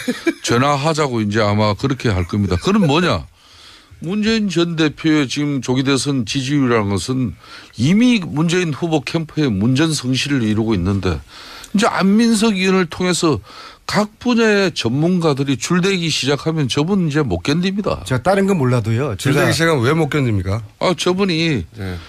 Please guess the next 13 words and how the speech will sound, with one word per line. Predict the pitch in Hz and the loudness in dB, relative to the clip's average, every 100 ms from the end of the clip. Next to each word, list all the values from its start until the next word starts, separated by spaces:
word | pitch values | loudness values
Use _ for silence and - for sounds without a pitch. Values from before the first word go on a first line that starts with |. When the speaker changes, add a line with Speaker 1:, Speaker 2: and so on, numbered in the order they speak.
| - _ | -20 _
Speaker 1:
한편으로는 | - 220 233 - 202 180 156 165 165 143 120 | -2 -2 0 0 2 2 0 0 -2 -2 -2
저렇게 | - 127 135 127 107 | -2 -2 0 0 0
또 | 117 113 | -2 0
마음이 | 98 107 117 104 | 2 2 2 0
강직하고 | 85 92 87 110 - 110 101 101 | -2 -2 0 -4 -4 -4 0 -2
집념도 | - 113 117 117 113 104 | 0 0 2 2 2 0
강하지만은 | - 78 95 110 127 85 85 113 87 | -2 -4 -2 0 2 2 2 2 0
Speaker 3:
네, | 95 90 85 - | -4 -8 -10 -8
마음이 | 110 107 | -2 0
약해서. | 98 104 90 104 104 | 0 0 0 0 2
Speaker 1:
인간적인 | 123 143 160 180 202 208 175 | 4 4 4 2 0 0 -2
접근에 | 147 - 143 127 | -4 -2 -2 -2
또 | - 113 | 0 -2